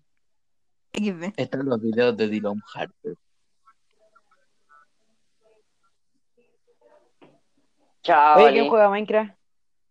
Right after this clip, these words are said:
Speaker 3: No. <laughs> Yo estoy jugando en, en la Xbox.
Speaker 4: Cacha, yo soy tan, tan genio que, mm, me puse a jugar Minecraft con teclado y mouse en la Play.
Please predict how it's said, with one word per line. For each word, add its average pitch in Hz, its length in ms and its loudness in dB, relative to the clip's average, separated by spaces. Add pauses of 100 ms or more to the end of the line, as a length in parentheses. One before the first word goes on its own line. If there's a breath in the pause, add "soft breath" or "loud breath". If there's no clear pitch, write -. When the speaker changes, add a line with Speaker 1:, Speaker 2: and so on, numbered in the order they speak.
(1600)
Speaker 3:
No. 180 560 4 (100)
<laughs> - 40 -8 (1700 loud breath)
Yo 123 100 -2
estoy 131 320 -4
jugando 110 680 0
en, 104 240 -8
en 98 200 -12
la 92 200 -4
Xbox. - 320 -16 (240)
Speaker 4:
Cacha, 175 240 2
yo 170 160 4
soy 185 160 0
tan, 180 640 -2 (120)
tan 175 400 -2 (300)
genio 214 600 2 (920)
que, 165 440 4
mm, 147 440 -2
me 147 100 2
puse 170 220 2
a 160 40 0
jugar 165 280 2
Minecraft 160 580 -2
con 151 200 -2
teclado 160 360 2
y 151 120 2
mouse 175 340 2
en 151 240 2
la 139 160 0
Play. 147 480 0